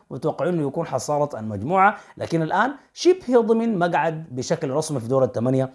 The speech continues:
من بطولة أمم إفريقيا المحليين، والمقعد الثاني ممكن جدا حاير بين المنتخب السوداني والمنتخب الغاني، مع إنهم الاثنين عندهم فرص التأهل للدور اللي بعد كده. عشان كده الجزئية الخاصة بالمواجهة الأولى اللي لعبت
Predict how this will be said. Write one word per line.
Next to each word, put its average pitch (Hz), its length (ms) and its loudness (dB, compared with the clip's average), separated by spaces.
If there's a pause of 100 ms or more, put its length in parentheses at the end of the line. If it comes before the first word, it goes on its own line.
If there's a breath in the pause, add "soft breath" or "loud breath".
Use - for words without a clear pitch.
(200 soft breath)
من 123 120 -4
بطولة 123 380 0
أمم 120 220 0
إفريقيا 127 360 0
المحليين، 127 460 -4
والمقعد 131 360 -2
الثاني 143 340 -2
ممكن 139 300 -4
جدا 127 260 -6
حاير 131 300 0
بين 127 220 0 (320 loud breath)
المنتخب 107 400 -2
السوداني 117 460 2 (320 soft breath)
والمنتخب 117 640 0
الغاني، 156 380 2
مع 120 160 -4
إنهم 117 200 -4
الاثنين 107 280 -6
عندهم 107 280 -4
فرص 120 320 -2
التأهل 110 500 0 (240 soft breath)
للدور 110 480 2
اللي 131 140 0
بعد 98 180 -2
كده. 104 220 -6
عشان 143 180 4
كده 254 240 6 (760)
الجزئية 160 460 2
الخاصة 226 420 2
بالمواجهة 165 500 4
الأولى 180 240 4
اللي 139 240 2
لعبت 269 360 2